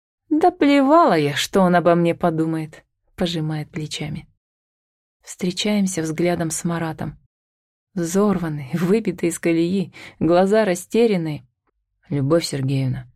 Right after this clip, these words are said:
сводит умоляюще брови. Люба забирает свою подушку. "Тихо тут мне", шикает на нас. Выглянув за дверь, на цыпочках уходит в мою комнату.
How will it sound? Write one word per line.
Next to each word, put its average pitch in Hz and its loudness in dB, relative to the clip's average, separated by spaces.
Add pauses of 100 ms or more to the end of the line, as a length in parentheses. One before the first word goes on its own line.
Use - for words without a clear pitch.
(520)
сводит 165 -2
умоляюще 151 -4
брови. 147 -4 (800)
Люба 294 6
забирает 226 4
свою 196 2
подушку. 180 0 (680)
"Тихо 170 -2
тут 156 -6
мне", 151 -2 (520)
шикает 151 -6
на 143 -4
нас. 147 -10 (840)
Выглянув 196 4
за 180 0
дверь, 214 0
на 180 0
цыпочках - -6
уходит 170 -2
в 151 -8
мою 156 -6
комнату. 147 -6